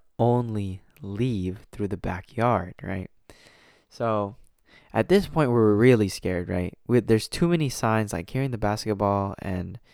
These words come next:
you know, hearing that fact about the dog going on. You know, dogs always know what's going on. So after hearing that, we're, we're hella scared, right? So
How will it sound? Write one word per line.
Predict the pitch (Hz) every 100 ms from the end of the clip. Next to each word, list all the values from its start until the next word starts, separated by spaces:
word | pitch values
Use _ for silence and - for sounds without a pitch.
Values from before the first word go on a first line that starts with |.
| _ _ _
you | -
know, | 101 95 90 90 _ _ _ _ _ _ _ _ _ _ _ _
hearing | - 135 131 123
that | 101
fact | - 110 -
about | 101 98 -
the | 98
dog | 120 160 139
going | 104 98 95
on. | 92 90
You | 92
know, | 90
dogs | 90 127 156
always | 147 135 123
know | 120
what's | 110
going | 107 107 98
on. | 127 95 - -
So | - 90 - - - - - -
after | 120 -
hearing | 127 123 113
that, | 143 123
we're, | 135 127
we're | 120 160
hella | 143 147 156
scared, | 127 - 185 120 92
right? | 107 - _ _ _ _ _ _ _ _
So | - 117 110 104 101